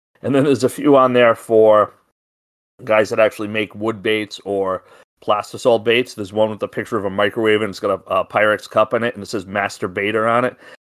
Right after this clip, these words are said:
And then the, <laughs> there's a wood one, too, that's got, like, a knife and what looks like a crankbait kind of blank that says "Master Baiter" on it, too, which are pretty funny. So, <laughs> some shirts or something. Show some, uh, show some support for your local bait makers, for all these guys that kinda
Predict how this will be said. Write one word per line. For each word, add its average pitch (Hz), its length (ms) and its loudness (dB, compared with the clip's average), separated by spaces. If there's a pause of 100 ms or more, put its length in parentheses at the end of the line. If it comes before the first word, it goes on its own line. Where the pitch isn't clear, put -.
And 110 140 -8
then 107 300 0
the, 104 440 -6
<laughs> - 60 -20
there's 139 280 -2
a 123 60 2
wood 110 240 2
one, 107 200 0
too, 117 220 2
that's 101 220 -4
got, 113 120 0
like, 98 160 -2
a 104 60 0
knife 107 420 0 (380)
and 104 120 -6
what 110 120 2
looks 104 200 -4
like 107 160 2
a 101 80 -2
crankbait 104 540 -2
kind 101 220 -4
of 90 80 -10
blank 104 320 -4
that - 160 -14
says 98 160 -6
"Master 95 400 -6
Baiter" 92 340 -8
on 92 160 -10
it, 80 100 -16
too, 95 160 -6
which 92 180 -10
are 92 40 -12
pretty 90 220 -10
funny. 92 280 -10 (360)
So, 98 280 -2
<laughs> - 200 -8 (160)
some 110 180 -10
shirts 113 240 2
or - 140 -20
something. 95 240 -12
Show 104 240 -2
some, 110 260 -8
uh, 107 140 4 (420)
show 110 60 -6
some 104 180 -8
support - 400 0
for 110 80 -4
your 104 120 0
local 104 260 0
bait 98 240 -4
makers, 95 340 -6
for 101 180 -6
all 98 120 0
these 95 280 -6
guys 98 440 0
that 98 220 -4
kinda 98 340 -2